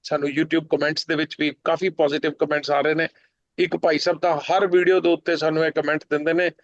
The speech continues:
ਵੀ "ਏਦਾਂ ਕਦੀ ਅਸੀਂ ਬਾਣੀ ਪੜ੍ਹੀ ਹੀ ਨਹੀਂ", ਤੇ ਉਹ, ਉਹ ਹਰ ਵੀਡੀਓ ਦੇ ਵਿੱਚ ਉਹ ਕੁਮੈਂਟਸ ਦੇ ਰਹੇ ਨੇ।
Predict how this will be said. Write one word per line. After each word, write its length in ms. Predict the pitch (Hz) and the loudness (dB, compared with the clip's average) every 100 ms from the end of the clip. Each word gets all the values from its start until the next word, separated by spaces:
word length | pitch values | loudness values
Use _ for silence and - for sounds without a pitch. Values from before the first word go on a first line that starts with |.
| _ _ 180 | _ _ -2
ਵੀ 80 | - | 0
"ਏਦਾਂ 300 | 175 165 185 | -2 0 0
ਕਦੀ 320 | 160 165 170 | 0 2 2
ਅਸੀਂ 220 | 165 170 151 | 2 0 0
ਬਾਣੀ 300 | 147 143 156 | 0 0 0
ਪੜ੍ਹੀ 320 | 175 180 156 | 0 0 0
ਹੀ 60 | |
ਨਹੀਂ", 140 | 127 123 _ _ _ _ _ _ _ _ _ _ | -4 -8 _ _ _ _ _ _ _ _ _ _
ਤੇ 360 | 151 139 135 135 - | 0 2 2 0 0
ਉਹ, 360 | 151 151 143 _ _ - | 2 2 0 _ _ 2
ਉਹ 240 | 156 170 | 4 4
ਹਰ 280 | - 185 208 | 4 2 4
ਵੀਡੀਓ 320 | 180 170 175 | 2 2 2
ਦੇ 80 | 165 | 2
ਵਿੱਚ 220 | 156 147 | -2 -2
ਉਹ 60 | 151 | -2
ਕੁਮੈਂਟਸ 400 | 151 139 139 - | -2 -2 -4 0
ਦੇ 140 | 139 | 0
ਰਹੇ 100 | 143 | 2
ਨੇ। 140 | 175 | 0